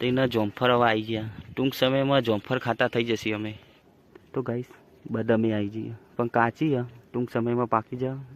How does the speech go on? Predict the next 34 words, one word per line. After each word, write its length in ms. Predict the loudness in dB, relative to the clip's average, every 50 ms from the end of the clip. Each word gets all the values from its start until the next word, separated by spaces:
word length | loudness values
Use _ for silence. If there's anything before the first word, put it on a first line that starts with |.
| -12 -6
એટલે 220 | -2 0 0 0
એ 40 | 0
ખાવાની 300 | 0 -2 -4 -2 -2 -2
મજા 220 | -2 -4 -4 -6
આવી 100 | -6 -8
જાય. 120 | -8 -10 -12 -14 -20 _ _ _ -20 -20 -20 _ _ _ _ _ _ _ -20 _ 0 4
લે 120 | 4 6
હેડ 180 | 6 6 6 6
લે, 160 | 4 4 4 2 -4 -20 _ _ _ _ -4 2
માપા 320 | 4 4 4 6 4 4
બોલાવી. 420 | 4 4 4 4 4 2 2 -2 -6 -6 -4 -2
ઈંડા 240 | 0 2 2 2
ચોપ્પાના 420 | 2 2 0 2 4 6 6 6 6
વીમા 360 | 6 4 6 6 6 6 4 2 -6 -20 -18 -12 -8
ઉતારે 320 | -2 2 4 4 6 4
જ. 40 | 2 0 -6 -20 -20 -20 -20 -20 -20 _ -2
બદામના, 360 | 0 0 2 2 2 2 2
બદામના 340 | 2 2 2 2 2 2 2
અડવાન 260 | 2 2 2 2 2
નહીં. 220 | 2 2 0 -2 -4 -10 -20 -20 -20 -20 -20 -20 -20 -20 -20 -20 -20 -20 -20 -12 -6 -4
આ 80 | -4
છે 200 | -2 0 0 2
ટાઈટી 380 | 2 2 2 0 2 0 0 0
મૈટી 320 | 2 0 0 0 0 0
દેખાય 460 | 2 2 0 2 2 0 0 0 -2 -6 -8 -14 -10 -4
વંડા 340 | -2 -2 0 2 2 2 2
ઉપર. 260 | 2 0 -2 -4 -4 -6 -10 -20 -20 -20 -20 -20 -20 -20 -20 -20 -20 -20 -20 -20 -20 -20 -20 -20 -20 -20 -20 -20 -20 -20 -20 _ _ _ -12 -8
તો 80 | -4
ગાઈસ, 280 | 0 2 2 2 4 4
એને 160 | 2 2 2
કૂદકો 360 | 0 -2 -6 -4 0 0 2
મારી 200 | 4 4 4 4
દીધો. 180 | 4 4 4 4
આ 400 | 6 6 6 6 6 4 4